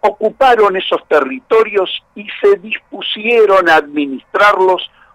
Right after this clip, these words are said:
con el reconocimiento de la Liga de las Naciones. A la conferencia asistieron los primeros ministros de Gran Bretaña,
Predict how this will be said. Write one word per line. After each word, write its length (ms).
con 200
el 140
reconocimiento 1300
de 120
la 140
Liga 340
de 120
las 180
Naciones. 720
A 100
la 180
conferencia 1120
asistieron 840
los 120
primeros 540
ministros 580
de 120
Gran 260
Bretaña, 800